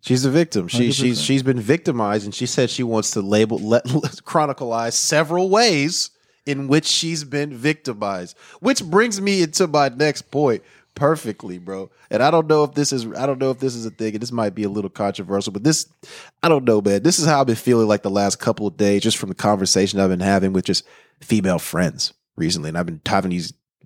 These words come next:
Speaker 1: weird, these discourses with them about their life and they love life and everything like that. And I sat here and thought, I'm like, Man,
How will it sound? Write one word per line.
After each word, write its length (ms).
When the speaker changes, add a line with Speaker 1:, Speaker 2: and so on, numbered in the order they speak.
Speaker 1:
weird, 220
these 120
discourses 680
with 140
them 120
about 200
their 100
life 360
and 80
they 40
love 240
life 240
and 80
everything 260
like 180
that. 220
And 80
I 40
sat 260
here 140
and 160
thought, 160
I'm 100
like, 220
Man, 520